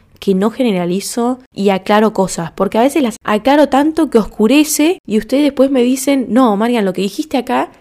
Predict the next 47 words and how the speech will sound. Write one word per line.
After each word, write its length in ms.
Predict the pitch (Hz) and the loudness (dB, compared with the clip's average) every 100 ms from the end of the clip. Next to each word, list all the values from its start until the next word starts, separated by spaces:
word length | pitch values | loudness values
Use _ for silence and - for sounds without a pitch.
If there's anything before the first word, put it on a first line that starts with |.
| _ - | _ -12
y 80 | |
yo 180 | 202 262 | -6 -2
lo 80 | 277 | 0
aclaré, 540 | 240 196 175 175 160 180 _ - | 0 0 0 0 -2 -10 _ -8
lo 140 | 202 | -4
aclaré 400 | 214 202 208 233 | -2 -2 0 0
que 80 | 208 | -2
estoy 260 | - 202 190 | -4 -2 0
diciendo 320 | 180 185 180 | -2 -4 -2
una 160 | 180 | -2
huevada 540 | 175 175 175 170 160 160 | 0 0 0 0 -2 -2
capaz, 480 | 160 160 160 - - | -4 -2 -4 -6 -10
o 100 | - | -4
capaz 320 | 220 247 320 320 | -2 0 2 4
no. 540 | 285 349 180 - _ _ _ _ _ _ - | 4 4 2 -4 _ _ _ _ _ _ -2
Pero 180 | 202 | 2
bueno, 260 | 262 262 196 | 4 4 0
no 100 | 196 | -2
está 180 | 240 320 | -4 -2
comprobado, 520 | 233 190 262 247 185 | -2 2 4 4 4
entonces 300 | 185 208 277 | 0 -4 -4
por 160 | 208 202 | 0 2
la 100 | 214 | 4
duda 240 | 247 269 | 4 4
digo 640 | 208 180 170 165 190 214 | 0 -4 -10 -8 -2 -2
que 80 | 214 | -2
es 60 | 180 | -6
una 100 | 170 | -2
huevada. 460 | 175 165 180 160 - | -2 0 -2 -6 -2
Hola, 280 | 254 214 202 | 0 2 2
Marian, 320 | 214 226 233 | 2 0 0
¿qué 100 | 311 | -2
tal? 360 | 254 180 170 - | 0 0 -2 -2
El 120 | 220 | -2
otro 200 | 262 285 | 0 0
día 100 | 302 | 2
una 140 | 269 | 2
amiga 260 | 202 226 226 | 2 0 0
mía 280 | 202 220 226 | 0 0 -2
que 120 | 196 | -6
es 60 | |
vegetariana 560 | 202 190 185 175 190 214 | -4 -4 -4 -4 -2 -2
me 100 | 190 | -4
dijo 180 | 190 214 | -4 -4
que 120 | 196 | -4
tiene 180 | 196 190 | -4 -4
anemia, 480 | 185 180 170 165 | -2 -2 -4 -6